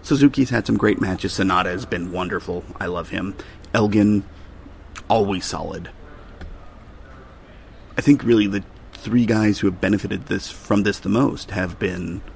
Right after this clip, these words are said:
Zack Sabre, who has had great matches and has shown amazing fire. Uh, Evil, who has had some really, really solid matches and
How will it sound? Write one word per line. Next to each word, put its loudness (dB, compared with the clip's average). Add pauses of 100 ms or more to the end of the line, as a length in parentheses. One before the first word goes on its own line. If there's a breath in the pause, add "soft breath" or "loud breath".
(360)
Zack -4
Sabre, -4 (800)
who 6
has -4
had -8
great 0
matches -2
and -4
has -6
shown -6
amazing 0
fire. -6 (520 loud breath)
Uh, -4 (120)
Evil, 2 (340)
who 4
has 2
had -4 (100)
some -2 (260)
really, 6
really 6
solid -2
matches -2
and -4